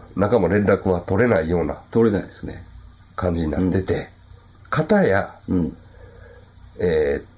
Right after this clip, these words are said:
Speaker 1: と、アパレル関係の方で、
Speaker 2: ええ。
Speaker 1: 去年の六月ぐらいから、
Speaker 2: え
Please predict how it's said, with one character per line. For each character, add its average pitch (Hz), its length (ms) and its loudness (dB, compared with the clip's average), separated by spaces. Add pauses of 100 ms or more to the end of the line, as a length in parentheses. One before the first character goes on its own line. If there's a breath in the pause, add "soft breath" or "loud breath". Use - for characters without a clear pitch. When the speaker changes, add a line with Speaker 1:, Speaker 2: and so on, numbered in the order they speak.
Speaker 1:
と、 73 600 -4 (1120)
ア 104 120 -2
パ 104 140 2
レ 95 100 2
ル 90 100 0
関 82 240 -2
係 - 160 -6
の 76 140 -8 (180)
方 - 240 -10
で、 - 340 -2
Speaker 2:
え 90 320 0
え。 - 60 -16
Speaker 1:
去 95 100 0
年 80 160 0
の 76 100 -2
六 90 200 0
月 90 240 0
ぐ 82 80 0
ら 71 80 -2
い - 60 -8
か - 100 0
ら、 120 240 0 (100)
Speaker 2:
え 95 360 -2